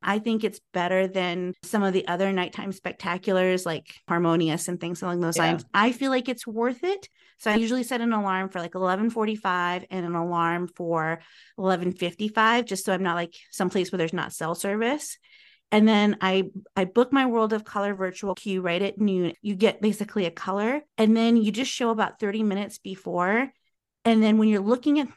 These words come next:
Speaker 1: where to stand, the first row, you're gonna get wet 'cause they've got so much water
Speaker 2: Mm-hmm.
Speaker 1: projection. Focus on trying to get as close to a rail. It kind of, like, steps up kind of like an amphitheater.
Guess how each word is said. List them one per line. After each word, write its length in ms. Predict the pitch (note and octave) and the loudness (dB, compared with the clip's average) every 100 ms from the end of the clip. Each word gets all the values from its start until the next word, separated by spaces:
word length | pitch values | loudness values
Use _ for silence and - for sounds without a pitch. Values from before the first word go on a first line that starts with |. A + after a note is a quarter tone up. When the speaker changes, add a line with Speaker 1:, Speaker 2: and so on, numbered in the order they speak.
| - | -4
Speaker 1:
where 300 | G3+ G#3 G#3+ | 0 2 2
to 100 | F#3+ | 0
stand, 720 | - - F3 F#3 G#3+ C4 C#4 - _ G#3+ | -6 -6 -2 0 2 0 0 -8 _ -4
the 120 | G#3 | -4
first 460 | - A#3 C#4+ - | -2 -2 -2 -2
row, 240 | B3+ A#3 A3+ | 0 2 4
you're 200 | A3 G3+ | 2 0
gonna 200 | F#3+ G3+ | -2 -2
get 240 | F3+ F#3+ | -4 -6
wet 400 | F3+ B2+ D#3+ - - - | -4 -4 -4 -8 -16 -4
'cause 200 | F#3+ F#3 | -4 0
they've 220 | F#3+ - | -2 0
got 160 | - - | -4 -4
so 100 | G#3 | -2
much 240 | G3 D3+ | -2 -2
water 220 | F3 E3+ F3 | -4 -4 -4
Speaker 2:
Mm-hmm. 60 | |
Speaker 1:
projection. 640 | G#3 G#3+ A#3+ - A#3+ C4+ D4+ - - - _ - | -2 4 4 4 2 2 0 -6 -20 -20 _ 0
Focus 340 | A#3+ C4 C4 | 2 2 0
on 140 | B3 | 0
trying 220 | A#3 A3+ A3 | 0 0 2
to 40 | |
get 220 | G#3 D#3+ | 0 0
as 120 | F#3+ | -4
close 320 | - G#3+ G3 - | -6 -4 -4 -4
to 180 | - E3+ | -2 -2
a 60 | |
rail. 260 | E3+ F3 F#3+ | 0 -2 0
It 140 | A3 | -2
kind 160 | A3+ B3 | 0 2
of, 80 | G3+ | 2
like, 160 | D#3+ | 0
steps 340 | - G3+ F#3+ - | -4 -4 -2 -2
up 160 | F#3 | -2
kind 180 | - G3 | -2 -4
of 80 | F#3+ | -2
like 140 | F#3 | -4
an 80 | F3+ | -6
amphitheater. 720 | D#3+ E3+ A3 A3 B3 C4+ D4+ | -4 -4 -6 -4 -2 0 -2